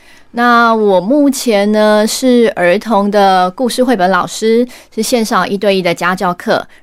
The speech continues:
Speaker 1: 然后同时呢，也是孩子中年级的孩子的创意思考心智图老师。那很开心，我这荣幸，然后做了这样子的工作。我很喜欢教学，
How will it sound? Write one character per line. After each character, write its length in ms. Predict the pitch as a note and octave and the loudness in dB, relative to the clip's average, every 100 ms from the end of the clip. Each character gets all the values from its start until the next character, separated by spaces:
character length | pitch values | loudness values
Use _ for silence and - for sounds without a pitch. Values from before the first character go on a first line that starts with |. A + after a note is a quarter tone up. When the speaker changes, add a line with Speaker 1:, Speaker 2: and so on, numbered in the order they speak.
| - | -8
Speaker 1:
然 180 | F3+ | -6
后 180 | G#3 C#4 | -2 -2
同 300 | B3 A#3 G#3 | -2 -2 -4
时 220 | A3+ A3 | -4 -4
呢， 200 | A3 A3 | -2 0
也 160 | A3+ E3+ | 0 -2
是 120 | - | -4
孩 200 | G#3+ F3+ | -6 -6
子 200 | F3+ G3 E3+ | -6 -8 -6
中 260 | - C4+ | 0 2
年 180 | C4+ F3+ | 2 0
级 120 | F#3+ | -4
的 80 | F3+ | -6
孩 220 | F#3 F3+ | -6 -4
子 160 | F3+ F3+ | -6 -6
的 340 | E3+ D3 A#2 - - _ | -2 -2 -2 -6 -16 _
创 340 | - - C4+ B3+ | -8 -2 0 0
意 120 | A3+ | -2
思 260 | G#3+ A#3+ | -2 -4
考 240 | A3+ G#3 - | -4 -4 -6
心 260 | - A#3+ | -4 -2
智 200 | B3 B3+ | 0 -2
图 180 | E3+ E3+ | -6 -6
老 160 | E3 - | -6 -6
师。 420 | - F3 F3+ F#3+ - - - _ | -6 -4 -2 -2 -6 -18 -20 _
那 580 | G3+ F#3+ F3 E3+ E3 E3 E3 E3 _ | -2 -2 0 -2 -2 -4 -10 -16 _
很 160 | - F3 | -8 -4
开 200 | A3 C4+ | 0 0
心， 300 | C#4+ D4 C4+ | 0 0 2
我 120 | F3 | 0
这 120 | G#3 | -2
荣 180 | F3+ E3+ | -4 -4
幸， 220 | - G3+ | -4 -4
然 80 | E3 | -4
后 360 | F3 F3 E3+ | -4 -2 -2
做 200 | - G#3+ | -2 -2
了 80 | F3 | -2
这 120 | E3+ | 0
样 120 | A#3 F3+ | -4 -4
子 100 | E3 | -6
的 40 | |
工 240 | - E3 | -8 -8
作。 140 | E3+ E3+ | -6 -4
我 80 | E3+ | -4
很 200 | F#3 G3+ | -6 -8
喜 160 | - | -8
欢 380 | D#3 E3+ F3 F3 | -6 -4 -4 -6
教 260 | E3+ G#3+ A#3+ | -4 -2 -2
学， 320 | - - | -4 -6